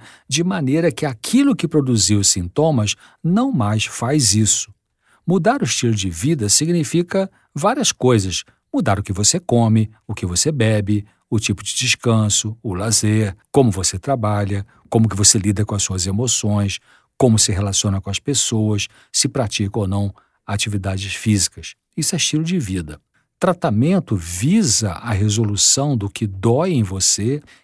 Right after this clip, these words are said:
que atrapalha seu bom funcionamento físico e ou mental. Tratamento você encontra nas farmácias. Cura, não. Quando alguém baseia a busca de cura só no tratamento medicamentoso,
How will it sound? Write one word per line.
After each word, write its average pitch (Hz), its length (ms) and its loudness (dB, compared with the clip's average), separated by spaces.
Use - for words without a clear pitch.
que - 100 2
atrapalha 113 560 0
seu 127 240 2
bom 107 220 -2
funcionamento 110 800 0
físico 107 680 -2
e 143 260 2
ou 95 240 -4
mental. 104 560 -2
Tratamento 147 760 0
você 107 280 0
encontra 139 720 -2
nas 135 180 -4
farmácias. 107 880 -2
Cura, 165 480 0
não. 104 360 2
Quando 160 260 4
alguém 151 380 2
baseia 120 800 2
a - 180 -6
busca 113 420 -2
de 104 140 -4
cura 104 420 -4
só - 380 4
no 160 140 2
tratamento 104 680 -2
medicamentoso, 104 1300 0